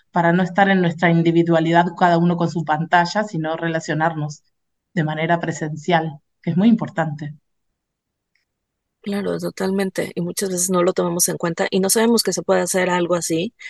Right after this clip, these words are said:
Speaker 2: o que la luz puede ser un, algo que explota esta, em, este cambio.
Speaker 1: Bueno, muchas ciudades tienen ya días de la luz en donde s-, lo-, hay festivales lumínicos en la ciudad.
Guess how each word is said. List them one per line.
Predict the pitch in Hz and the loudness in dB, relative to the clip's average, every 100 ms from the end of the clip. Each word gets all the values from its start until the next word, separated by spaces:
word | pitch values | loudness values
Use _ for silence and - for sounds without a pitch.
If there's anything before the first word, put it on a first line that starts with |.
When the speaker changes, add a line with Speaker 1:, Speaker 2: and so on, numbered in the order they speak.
| - - | -20 -2
Speaker 2:
o | - | 0
que | - | 2
la | 180 175 | 2 4
luz | 185 220 - | 6 4 4
puede | 190 180 | 4 4
ser | 165 175 165 | 4 4 4
un, | 175 170 165 _ _ _ _ _ _ _ _ - | 2 -2 -6 _ _ _ _ _ _ _ _ -2
algo | 202 190 | 2 2
que | - | 0
explota | - - 208 202 - 175 | -2 2 8 8 6 2
esta, | 170 160 - 170 156 151 170 _ _ _ _ _ _ _ _ _ _ - - | 2 2 2 2 2 0 -6 _ _ _ _ _ _ _ _ _ _ -20 -6
em, | 185 156 147 143 - | -4 -2 -4 -4 0
este | 180 190 | 2 2
cambio. | - 185 170 135 160 _ _ _ _ _ _ _ | 2 0 0 -4 -10 _ _ _ _ _ _ _
Speaker 1:
Bueno, | - 311 269 | 6 10 10
muchas | 285 403 403 | 10 8 4
ciudades | 285 269 330 | 4 6 6
tienen | - 254 262 | 6 6 6
ya | 240 233 247 254 285 190 | 8 8 8 8 6 0
días | 170 220 226 | 0 2 2
de | 202 | 2
la | 180 170 | 2 2
luz | 175 214 247 | 2 0 0
en | 208 | 0
donde | 175 175 | 2 2
s-, | 170 - | 0 0
lo-, | 185 - | -2 2
hay | 202 | 0
festivales | 226 240 220 185 202 233 233 | 2 2 4 6 8 8 6
lumínicos | 208 180 208 233 220 | 6 6 4 2 2
en | 185 | 0
la | 156 | -2
ciudad. | - 160 185 | -4 2 2